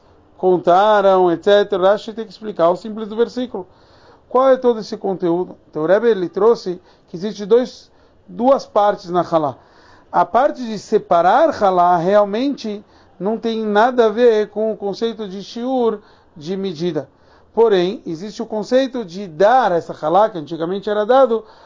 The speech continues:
a um Cohen. Como isso era dado ao Cohen, isso é importante que tivesse, sim, um tamanho específico. O Rebbe explica da parte mais profunda. Nossos sábios falam que Halá tá junto, tá muito próximo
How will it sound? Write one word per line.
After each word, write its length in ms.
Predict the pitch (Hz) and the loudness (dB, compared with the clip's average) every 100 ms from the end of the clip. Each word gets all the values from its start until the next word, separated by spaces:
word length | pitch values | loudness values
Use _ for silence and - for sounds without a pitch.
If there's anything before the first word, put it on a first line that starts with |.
| _ | _
a 80 | 214 | -2
um 140 | 240 | 0
Cohen. 480 | 240 233 262 269 156 - - _ _ | 0 4 4 2 -4 -14 -20 _ _
Como 280 | 254 269 269 | 2 2 2
isso 160 | 220 | 2
era 160 | 220 208 | 2 4
dado 260 | 202 208 | 4 2
ao 100 | 202 | 2
Cohen, 540 | 180 170 165 180 233 - _ | -2 -2 0 0 -2 -8 _
isso 280 | 240 269 - | -4 -2 -2
é 40 | |
importante 760 | 233 202 226 196 285 302 247 226 - _ _ | -2 0 0 2 2 2 -6 -10 -14 _ _
que 120 | 226 | -12
tivesse, 560 | 226 226 202 254 240 233 | -6 0 4 4 2 -4
sim, 280 | - 269 | -6 -2
um 120 | 240 208 | -2 0
tamanho 680 | 220 208 233 254 220 208 202 _ _ _ | 0 4 4 4 2 0 -4 _ _ _
específico. 640 | - 190 170 190 180 - _ _ _ _ _ | -6 -4 -2 -2 -6 -10 _ _ _ _ _
O 80 | 135 | -4
Rebbe 200 | 180 247 | -2 -2
explica 340 | - 247 226 | -4 -4 2
da 100 | 202 | 2
parte 320 | 196 202 196 | 4 0 0
mais 140 | 185 185 | -6 -6
profunda. 520 | 185 165 165 165 151 - _ _ | -6 -8 -8 -10 -10 -20 _ _
Nossos 220 | 151 120 | -14 -10
sábios 320 | - 214 240 | 0 0 2
falam 260 | 233 233 240 | 0 2 0
que 100 | - | -6
Halá 580 | 185 175 190 226 196 185 - _ _ | 0 2 4 4 2 -2 -14 _ _
tá 220 | 170 175 | 0 0
junto, 600 | 131 180 262 247 196 180 | 0 -4 -4 -4 -4 -4
tá 120 | 165 | -6
muito 240 | 165 214 226 | -6 -6 -4
próximo 580 | 220 233 240 208 196 | 2 2 2 -4 -12